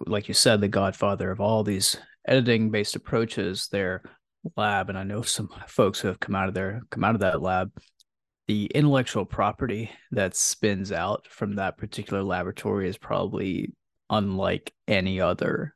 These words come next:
on the level of any other in the United States. I mean, they're constantly churning out different types of genetically customized editing tools for in vitro and in vivo applications. And I think that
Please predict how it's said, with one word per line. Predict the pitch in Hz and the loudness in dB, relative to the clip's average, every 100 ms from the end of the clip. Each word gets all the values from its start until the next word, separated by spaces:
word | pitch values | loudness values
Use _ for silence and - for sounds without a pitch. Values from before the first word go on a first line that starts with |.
| - | -8
on | - 98 | -2 0
the | 95 | 2
level | 95 92 95 | 0 0 -2
of | - | -2
any | - - | -2 -2
other | 52 65 | -2 -2
in | 62 110 | -2 -2
the | 53 | -2
United | 55 52 50 - | -4 -4 -6 -6
States. | - - - - | -2 -2 -2 -2
I | |
mean, | 92 95 | -2 0
they're | 113 113 - - - - | 2 2 0 -4 -10 -4
constantly | 110 107 107 107 98 95 | -2 0 -2 -4 -4 -6
churning | - - 95 92 | -4 -4 -2 -2
out | 95 92 85 - - _ - | 0 0 0 -2 -14 _ -8
different | - 101 90 92 | -4 -2 -4 -4
types | - 95 90 - | -2 -2 0 -2
of | 104 101 | -2 -2
genetically | - 95 92 - 98 | -2 -2 -2 -2 -2
customized | - - - - 101 92 92 90 98 - - - _ _ - | -2 -6 -4 -2 0 0 2 0 -4 -8 -14 -20 _ _ 0
editing | 135 123 131 123 | 2 4 4 4
tools | 123 131 123 120 117 - | 4 4 4 2 0 -4
for | - 123 113 107 101 98 - - _ | -4 0 2 2 0 -4 -10 -20 _
in | - 147 | 2 4
vitro | 151 147 143 127 120 | 4 4 4 4 2
and | 117 | 0
in | 110 | -2
vivo | 110 107 101 | -4 -4 -4
applications. | 95 - - 107 101 - 95 - | -4 -6 -4 -2 -4 -6 -4 -2
And | 95 | -2
I | 95 | -2
think | 101 98 - | -2 -4 -2
that | 95 95 | -2 -2